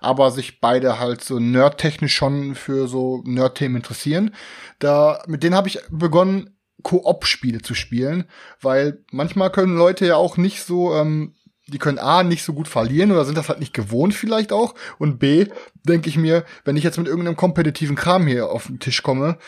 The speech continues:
wo dann ich mit drei Leuten zock, die von den ganzen Sachen keine Ahnung haben, dann ist es, dann leder, leder ich die komplett weg, dann macht's mir keinen Bock, macht denen keinen Bock. Deswegen pack ich dann eher kooperative Spiele raus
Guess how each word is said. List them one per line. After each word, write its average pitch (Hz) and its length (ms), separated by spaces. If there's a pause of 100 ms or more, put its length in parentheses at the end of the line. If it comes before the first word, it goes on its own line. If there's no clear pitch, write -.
(280)
wo 131 160
dann 139 120
ich 147 140
mit 147 180
drei 165 140
Leuten 165 240
zock, 170 260
die 139 80
von 143 160
den 143 160
ganzen 165 300
Sachen 156 220
keine 143 200
Ahnung 139 280
haben, 127 240
dann 127 500
ist - 160
es, 147 260
dann 143 220 (180)
leder, 175 640
leder 180 300
ich 170 60
die 185 100
komplett 190 400
weg, 202 240
dann 156 160
macht's 151 260
mir 180 160
keinen 208 240
Bock, 202 180
macht 170 240
denen 151 200
keinen 117 200
Bock. 131 220 (400)
Deswegen 190 460
pack 175 160
ich - 60
dann - 200
eher 143 180
kooperative 147 720
Spiele 226 380
raus 220 400